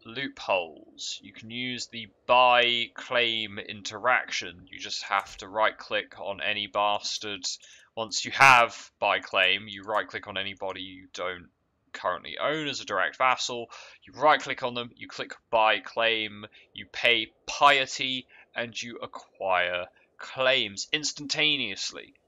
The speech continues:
Instant claims, just like that. Just bam, spend some piety, get some claims. Go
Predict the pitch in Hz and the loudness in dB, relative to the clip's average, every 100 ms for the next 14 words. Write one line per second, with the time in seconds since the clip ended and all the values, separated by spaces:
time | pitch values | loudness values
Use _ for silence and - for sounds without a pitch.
0 | _ 120 117 - 117 - 98 85 67 - | _ -12 -8 -8 -10 -8 -8 -8 -8 -10
1 | 110 - 98 - 85 - - 117 113 113 | -8 -6 -6 -4 -4 -4 -2 2 4 2
2 | - 113 113 110 - 107 101 95 90 71 | -4 -6 -6 -10 -2 0 2 0 -8 -12
3 | 95 90 - 62 - - - - - - | -14 -10 -6 -6 -10 -18 -20 -20 -16 4
4 | 143 160 | 8 8